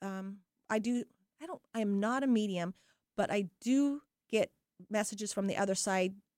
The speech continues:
from people of cross, to get through to people here that are hurting. So I do get those. I make sure it's super important, and I don't say anything unless, you know, I really know it's the right thing to do. I don't do it for entertainment purposes,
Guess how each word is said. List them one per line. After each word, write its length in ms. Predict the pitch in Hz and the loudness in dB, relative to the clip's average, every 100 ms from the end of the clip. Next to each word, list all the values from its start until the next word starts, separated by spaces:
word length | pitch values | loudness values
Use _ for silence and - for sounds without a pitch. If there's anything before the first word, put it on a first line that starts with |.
| _ _ | _ _
from 120 | 190 | -6
people 240 | 185 196 202 | -4 -4 -4
of 120 | 202 | -4
cross, 340 | - 180 185 - | -4 -2 -2 -6
to 100 | 180 | -2
get 240 | 190 - | 0 0
through 140 | 185 180 | 0 0
to 60 | |
people 320 | - 185 - | -2 -10 -8
here 540 | 170 - 262 233 190 190 - _ _ _ | -10 -2 2 4 4 0 -6 _ _ _
that 100 | 196 | 0
are 60 | 185 | 0
hurting. 500 | - 208 202 - - - | 0 0 0 -4 -14 -8
So 140 | 170 | 0
I 60 | 180 | 0
do 200 | 202 254 | 0 0
get 240 | 269 240 | 0 0
those. 460 | 254 202 160 220 - 180 | 0 2 2 -2 -10 -6
I 40 | |
make 180 | 190 190 | -6 -4
sure 120 | 202 | -8
it's 100 | - | -10
super 240 | 196 208 | -10 -8
important, 420 | 233 240 247 - 190 | -8 -4 -4 -4 -6
and 100 | 175 | -6
I 100 | 180 | -6
don't 240 | 196 202 | -6 -8
say 140 | - 208 | -8 -8
anything 260 | 196 196 | -8 -8
unless, 260 | 175 180 - _ - | -8 -8 -10 _ -8
you 80 | 185 | -6
know, 80 | 175 | -4
I 120 | 170 - _ | -6 -8 _
really 300 | 196 214 202 | -2 0 2
know 180 | 185 170 | 0 -2
it's 140 | 156 - | -4 -4
the 80 | |
right 180 | 180 - | -4 -4
thing 160 | 175 175 | -6 -6
to 80 | 170 | -2
do. 240 | 190 175 _ - _ _ _ _ _ _ _ _ - - | -2 -2 _ -20 _ _ _ _ _ _ _ _ -8 0
I 60 | |
don't 200 | 196 208 | 2 2
do 120 | - 220 | 2 -2
it 80 | |
for 100 | - - | -2 -2
entertainment 600 | 208 233 - 220 196 - | -2 -2 -4 -4 -4 -10
purposes, 580 | - - 175 - 185 | -14 -12 -10 -8 -10